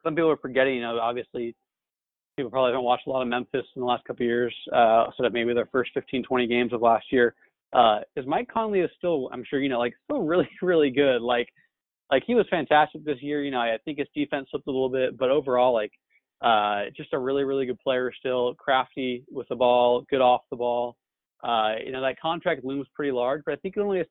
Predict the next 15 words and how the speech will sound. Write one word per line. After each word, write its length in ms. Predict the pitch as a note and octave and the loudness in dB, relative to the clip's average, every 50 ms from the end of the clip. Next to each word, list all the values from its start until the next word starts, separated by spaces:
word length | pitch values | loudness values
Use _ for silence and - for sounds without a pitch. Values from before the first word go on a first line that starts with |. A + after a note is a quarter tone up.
| - | -8
two 60 | - | -8
years 220 | D#3 C3+ D3 D#3+ D#3 - | -6 -4 -4 -4 -2 0
left, 220 | F3 F3 - - | 0 -2 0 -2
and 60 | D3 | 0
he 40 | C#3+ | 0
hasn't 220 | C#3 C#3 D#3+ F3 | 0 0 -2 -4
shown 120 | - F3+ E3+ | -6 -4 -2
a 40 | C#3+ | 2
lot 220 | B2+ B2 C3 C#3 | 4 4 4 4
of 60 | C3+ - | 2 0
signs 260 | - C3+ C#3 C#3+ C3 | -6 -6 -6 -6 -8
of 80 | B2 A#2+ | -10 -12
deterioration 800 | A#2+ G#2+ - - C#3 C3+ C3 B2 B2 B2+ C3 - - F#3 E3+ | -12 -10 -4 0 2 2 2 2 2 2 0 -2 -4 -4 -4
besides, 460 | D3 C3+ - - C3+ B2+ B2+ B2+ B2+ B2 - _ _ _ _ _ _ _ _ _ | -4 -4 0 4 4 4 4 2 0 -6 -12 _ _ _ _ _ _ _ _ _
uh, 640 | A#2+ A#2+ A#2 A2+ A2 A2 A2 A2 G#2+ A2 - - | 2 4 4 4 4 2 0 -2 -2 -4 -4 -6